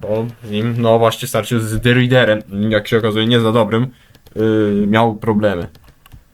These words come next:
Benoit Saint-Denis w szesnaście sekund znokautował Benila Dariusza. Walka, już od razu zaczęła się agresywnie z obydwu stron. Dariusz wyciął Saint-Denis,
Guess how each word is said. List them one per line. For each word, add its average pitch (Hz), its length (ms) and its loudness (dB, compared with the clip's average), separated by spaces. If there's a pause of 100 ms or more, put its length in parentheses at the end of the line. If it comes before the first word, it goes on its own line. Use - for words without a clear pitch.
(340)
Benoit 165 600 0
Saint-Denis 135 1080 0
w - 40 -12
szesnaście 160 640 -2
sekund 131 280 0
znokautował 131 480 0
Benila 123 300 2
Dariusza. 120 540 2 (480)
Walka, 147 360 0 (600)
już 160 120 0
od 165 120 4
razu 160 180 2
zaczęła 127 220 -2
się 123 100 -2
agresywnie 135 560 2
z 120 80 -2
obydwu 117 340 0
stron. 180 400 0 (120)
Dariusz 123 380 2
wyciął 120 460 0
Saint-Denis, 120 560 0